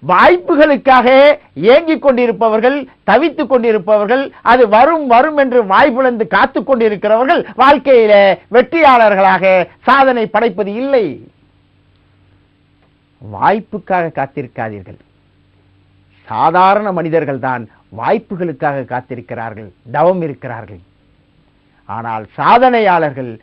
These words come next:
வாய்ப்புகளை அவர்களே உருவாக்கிக் கொள்கிறார்கள். ஆகவே வாய்ப்புகளை உருவாக்கிக் கொள்ள வேண்டும். நாம் ஒரு திட்டத்திலே இறங்கினோம் என்றால், அதற்குரிய வாய்ப்புகள்,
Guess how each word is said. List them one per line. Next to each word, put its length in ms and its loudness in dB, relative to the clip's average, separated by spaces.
வாய்ப்புகளை 600 -2
அவர்களே 400 0
உருவாக்கிக் 500 -2
கொள்கிறார்கள். 500 -18
ஆகவே 320 4
வாய்ப்புகளை 560 4
உருவாக்கிக் 460 2
கொள்ள 200 4
வேண்டும். 320 -4
நாம் 280 2
ஒரு 100 2
திட்டத்திலே 520 0
இறங்கினோம் 420 2
என்றால், 320 4
அதற்குரிய 460 2
வாய்ப்புகள், 600 2